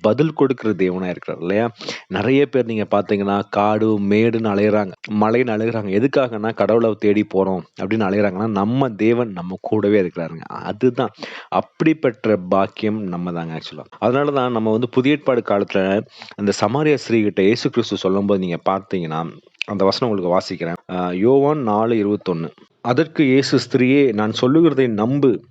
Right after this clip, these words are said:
நீங்கள் இந்த மலையிலும் எருசலேமில் மாத்திரமல்ல, எங்கும் பிதாவை தொழுது கொள்கிற காலம் வருகிறது."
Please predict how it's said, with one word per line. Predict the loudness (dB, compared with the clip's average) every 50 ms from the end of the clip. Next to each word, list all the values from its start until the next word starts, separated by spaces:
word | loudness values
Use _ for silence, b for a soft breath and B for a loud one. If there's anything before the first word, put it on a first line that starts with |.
| _ _ _ _
நீங்கள் | -4 -2 0 0 2 2 2
இந்த | 2 2 0 0
மலையிலும் | 2 2 2 2 2 2 2 2 2 2 0 0 -2
எருசலேமில் | -4 0 0 0 0 0 -2 0 2 2 2 2 2 2 2 2
மாத்திரமல்ல, | 2 2 0 0 -2 -2 -2 -2 0 0 0 0 2 2 2 2 0 B B B B B B B B B B _ _ _ _ _
எங்கும் | -6 -2 2 2 4 4 4 4 2 2 0 0 0
பிதாவை | 0 2 2 4 4 4 2 0 2
தொழுது | 2 2 4 4 4 2
கொள்கிற | 2 2 2 4 2 2
காலம் | 2 2 4 4 4 2 2
வருகிறது." | 0 0 0 0 0 -2 -4 -6 -8